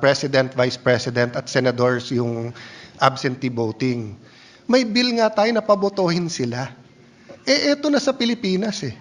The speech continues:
Hindi makakaboto. It's not your fault, it's not my fault, it's not the Binay's, it's no one's fault because yung timing and circumstance ng Supreme Court decision and yung pleasure ng House na wag magdagdag ng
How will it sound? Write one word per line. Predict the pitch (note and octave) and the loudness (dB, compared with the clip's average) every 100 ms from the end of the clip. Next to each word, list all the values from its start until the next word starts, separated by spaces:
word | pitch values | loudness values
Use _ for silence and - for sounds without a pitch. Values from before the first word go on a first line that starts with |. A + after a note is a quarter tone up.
| - - - - | -20 -20 -18 -2
Hindi | A3+ A3 A3 | 0 2 2
makakaboto. | G#3+ G3 F#3+ F3+ E3+ F3+ F3+ E3 | 2 4 2 2 2 2 2 -4
It's | B2 - | -4 -2
not | D3 E3 F3+ | 2 2 4
your | G3+ | 2
fault, | G#3 A3 A3 | 4 0 0
it's | - D#3 | -6 0
not | D3+ D3 | 0 2
my | E3 F#3+ | 2 2
fault, | G3 G3 G3 - - - - | 2 2 0 -12 -20 -20 -4
it's | D#3 D3+ D#3 | -2 0 2
not | D#3+ D3 | 2 2
the | C#3 | 0
Binay's, | E3+ F#3 F#3 - G3 | 2 2 2 0 -8
it's | - | -6
no | G#3+ A3+ A#3 | 2 4 4
one's | A3+ - | 2 -2
fault | - F3+ F#3+ - | 2 2 2 -4
because | D3 D#3+ D3 D3+ - - - - - | -6 4 4 4 -4 -14 -20 -20 -2
yung | D#3 E3 | 2 2
timing | D3 C3+ D#3 F#3 F#3+ G3 | 4 4 4 2 0 0
and | C#3+ | -4
circumstance | C3 C#3 C#3 D3 C#3+ - B2+ C3 | 0 -2 0 -4 -2 2 2 0
ng | C3 | -6
Supreme | A#2+ B2 C3+ C3+ | -4 -4 0 0
Court | C3+ C#3+ D3+ | 0 0 -2
decision | - F#3 - B2 C3+ D#3 - - - - - - | 0 -2 2 0 0 -6 -12 -20 -20 -20 -16 0
and | F3+ F#3 F3+ D#3 | 2 2 -2 0
yung | E3+ E3+ E3 | 0 0 0
pleasure | D3 C#3+ C#3 E3 D#3 | 2 2 0 -2 0
ng | D3 D3 | 0 -2
House | C#3 B2 A#2+ D3 - - - - G3 | 2 0 0 -6 -16 -20 -20 -8 0
na | A3+ | 4
wag | F#3+ C#3+ | 4 2
magdagdag | C3+ C3 B2+ B2+ B2 B2+ | -2 0 -4 -2 -4 -2
ng | B2+ C3 C3+ C#3+ | -2 -2 -4 -8